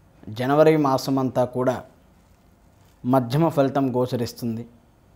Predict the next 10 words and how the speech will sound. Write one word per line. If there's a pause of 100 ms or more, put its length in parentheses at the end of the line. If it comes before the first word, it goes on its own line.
(880)
వృత్తి
వ్యాపారాలలో
అసంతృప్తి, (1000)
కానీ (640)
మీ
మనోధైర్యం
మిమ్మల్ని
రక్షిస్తుంది. (1080)
ఆరోగ్యం
పట్ల